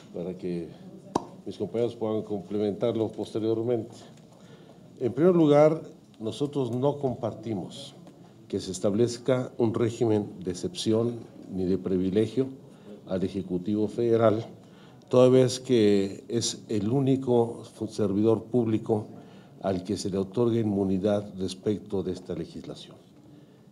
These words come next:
¿Qué quiere decir esto? Que la ley puede ser aplicable a cualquier servidor público, con excepción del titular del Ejecutivo Federal. Y, pues, la legislación no puede conocer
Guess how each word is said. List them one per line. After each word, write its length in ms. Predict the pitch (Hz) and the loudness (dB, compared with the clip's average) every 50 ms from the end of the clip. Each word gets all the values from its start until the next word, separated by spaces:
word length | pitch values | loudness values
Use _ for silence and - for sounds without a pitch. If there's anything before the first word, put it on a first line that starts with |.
| - - - | -20 -18 -6
¿Qué 140 | - 123 113 | -4 -4 -4
quiere 200 | - 131 135 120 | 0 0 0 2
decir 160 | 123 139 139 | 4 6 6
esto? 380 | 147 139 143 - 165 165 160 - - - - - - - - - - - - - - - - | 6 6 6 2 2 2 2 -2 -10 -18 -20 -20 -20 -20 -20 -20 -20 -20 -20 -20 -20 -16 -4
Que 240 | - 120 110 101 95 | 0 2 2 2 2
la 120 | 101 101 | 2 2
ley 200 | 104 117 127 127 | 4 6 4 4
puede 260 | 123 131 131 131 127 113 | 4 4 4 4 4 4
ser 320 | - - 127 120 123 120 - | 4 2 2 2 2 -2 -2
aplicable 760 | 113 107 - - 107 113 110 - 135 131 117 110 95 - - - - | -6 -6 -4 -2 -2 0 4 4 4 4 6 4 0 -2 -6 -8 -8
a 140 | 90 95 | -6 -6
cualquier 540 | 95 - 95 95 90 90 - 123 135 131 120 | -6 -2 -2 -2 -2 -2 4 4 6 6 4
servidor 560 | 123 - 139 107 107 117 123 131 135 127 127 | 2 0 -2 0 2 4 6 6 6 6 4
público, 640 | 131 151 147 143 147 147 147 143 156 160 156 - - - - 131 - - | 2 2 4 4 4 2 4 4 2 2 2 0 -8 -14 -16 -18 -12 -6
con 140 | 110 101 | -4 -4
excepción 920 | 101 - - 107 82 - - - 120 123 117 117 120 120 110 - - 107 | -2 -2 -4 -6 -6 -6 -4 2 4 4 6 4 4 0 -2 -6 -8 -6
del 320 | 85 101 98 95 95 85 80 85 - - | -2 -2 -2 -2 -2 -4 -6 -10 -12 -10
titular 720 | 107 98 - - 101 101 117 117 113 110 - - - - | -10 -10 -6 -6 -4 0 2 2 2 0 -2 -10 -14 -14
del 240 | 107 95 95 92 82 | -12 -8 -6 -6 -6
Ejecutivo 600 | 95 - 98 90 87 101 87 - 113 107 104 92 | -6 -8 -10 -10 -10 -10 -6 -4 -2 0 0 -2
Federal. 420 | - - 90 80 80 73 71 69 - - - - - - - - - - - - - - - - - - - - | -2 -4 -6 -6 -4 -6 -8 -10 -12 -18 -20 -20 -20 -20 -20 -20 -20 -20 -20 -20 -20 -20 -20 -20 -20 -20 -14 -8
Y, 600 | 123 110 110 107 104 104 101 98 95 92 90 90 - - - - - - - | -4 -2 0 2 2 2 0 0 0 -2 -4 -6 -10 -14 -20 -20 -20 -12 -6
pues, 180 | 101 92 - 92 | -6 -6 -4 -2
la 80 | 92 | -2
legislación 640 | 90 90 90 - 90 92 98 135 - 131 131 131 131 | -2 -2 -4 -4 -2 -2 -2 0 2 2 2 2 4
no 120 | 127 127 117 | 2 0 0
puede 560 | 120 - - 123 120 117 107 95 - - - - - | -2 -2 2 4 4 4 4 2 0 -4 -12 -16 -8
conocer 520 | - 95 90 90 90 87 - - 107 107 | -6 -4 -2 -2 -2 -2 -2 -2 -2 -2